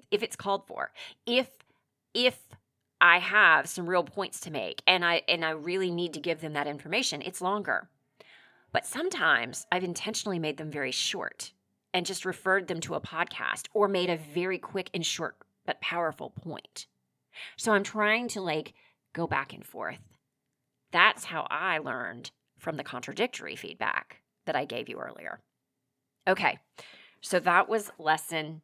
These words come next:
number four. To take feedback often,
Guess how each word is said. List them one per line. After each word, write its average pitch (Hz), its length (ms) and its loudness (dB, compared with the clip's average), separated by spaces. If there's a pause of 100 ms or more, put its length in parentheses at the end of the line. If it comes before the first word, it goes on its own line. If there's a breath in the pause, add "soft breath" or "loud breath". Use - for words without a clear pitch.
(140)
number 143 580 -6
four. - 380 -8 (1300)
To - 100 -16
take 208 260 -4
feedback 151 460 -2
often, - 400 -10